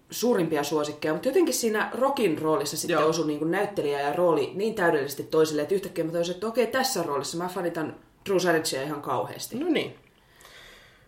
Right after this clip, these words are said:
Speaker 1: Mut joo, me nyt ollaan mainittu kaiken näköisiä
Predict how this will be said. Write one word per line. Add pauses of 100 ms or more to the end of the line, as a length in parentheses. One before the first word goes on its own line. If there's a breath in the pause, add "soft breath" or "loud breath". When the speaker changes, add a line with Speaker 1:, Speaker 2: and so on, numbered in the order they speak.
(1700 loud breath)
Speaker 1:
Mut
joo,
me
nyt
ollaan
mainittu
kaiken
näköisiä